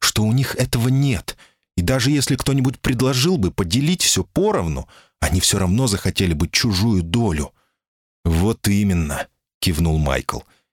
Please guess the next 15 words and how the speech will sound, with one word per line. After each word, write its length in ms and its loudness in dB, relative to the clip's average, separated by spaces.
«И, 80 0
по-моему, 520 2
это 180 0
никогда 500 0
не 180 2
изменится. 760 0
Человеческая 680 0
природа 440 0
всегда 400 -2
одинаковая 840 -2
и 80 0
не 140 2
зависит 500 0
от 140 -4
системы». 640 -2